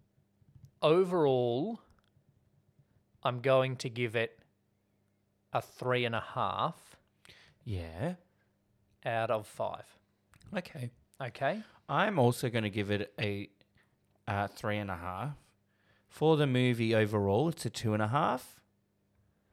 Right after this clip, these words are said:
Speaker 2: And then one point for
Speaker 1: Beyonce
Speaker 2: Beyonce.
Speaker 1: gives a one point.
Speaker 2: Yeah.
Speaker 1: Okay, okay. One, a couple of
Speaker 2: I think
Speaker 1: things.
Speaker 2: it, yeah, I think, like, it, it does.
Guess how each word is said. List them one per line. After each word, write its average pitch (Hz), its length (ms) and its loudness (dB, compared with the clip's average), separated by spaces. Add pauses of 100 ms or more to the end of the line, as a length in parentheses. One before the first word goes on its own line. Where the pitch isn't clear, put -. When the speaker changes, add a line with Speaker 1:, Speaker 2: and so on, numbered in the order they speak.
Speaker 2:
And 113 100 -2
then 107 140 0
one 113 160 4
point 113 200 2
for - 100 -4
Speaker 1:
Beyonce 117 140 0
Speaker 2:
Beyonce. 95 60 -4
Speaker 1:
gives 113 220 -4
a 120 80 -4
one 110 280 -6
point. - 480 -12 (100)
Speaker 2:
Yeah. 110 200 2 (540)
Speaker 1:
Okay, 135 420 2 (140)
okay. - 460 -8 (580)
One, 156 240 4
a 165 60 2
couple 175 260 6
of - 20 10
Speaker 2:
I 151 60 4
think 185 240 2
Speaker 1:
things. 139 200 -4
Speaker 2:
it, 143 120 -10
yeah, 165 120 2
I 165 120 4
think, 220 260 -4
like, 202 260 2
it, 147 200 -4
it 151 160 -4
does. 208 500 2